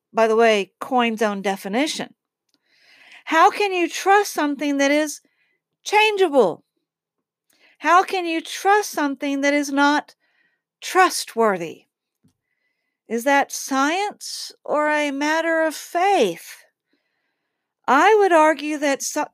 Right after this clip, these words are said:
Coyne's own definition has created a science that is, in essence, an atheistic religion.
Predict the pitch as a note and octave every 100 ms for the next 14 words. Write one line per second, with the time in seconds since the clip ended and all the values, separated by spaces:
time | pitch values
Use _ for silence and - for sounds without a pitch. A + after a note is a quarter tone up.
0 | _ - F#4 F#4+ G4 F4+ - C#4+ D#4 D#4
1 | D4 B3+ D#4 D#4 D4 C4 D4+ F#4+ - C#4
2 | B3 A#3+ C4 _ _ _ _ _ _ _
3 | _ _ _ C#4 C#4+ - E4+ E4 E4 E4
4 | D#4 C#4+ - _ _ _ _ _ _ -
5 | B3+ - E4 F4 F#4 D#4+ C4+ B3 - -
6 | - - B3 C4+ C#4 C4 - _ - B3+
7 | D4 F4 - B3+ A#3 - - - _ _
8 | _ _ _ _ _ _ _ _ _ B3+
9 | C#4 E4 E4 D4+ C#4 - C#4 - C#4 F4+
10 | F#4 E3